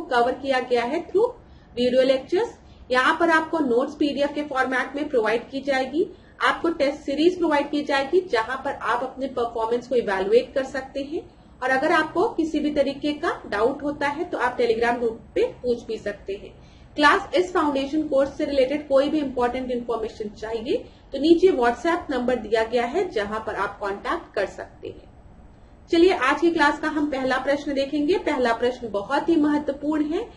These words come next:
क्यों महत्वपूर्ण है? क्योंकि ये आपके अनुसूची से related है, ठीक है, schedule से related है।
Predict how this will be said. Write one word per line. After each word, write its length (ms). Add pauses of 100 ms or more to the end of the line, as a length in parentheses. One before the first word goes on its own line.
(300)
क्यों 160
महत्वपूर्ण 600
है? 120
क्योंकि 320
ये 240
आपके 440
अनुसूची 580
से 200 (380)
related 520
है, 100 (320)
ठीक 100
है, 100
schedule 460
से 180
related 480
है। 180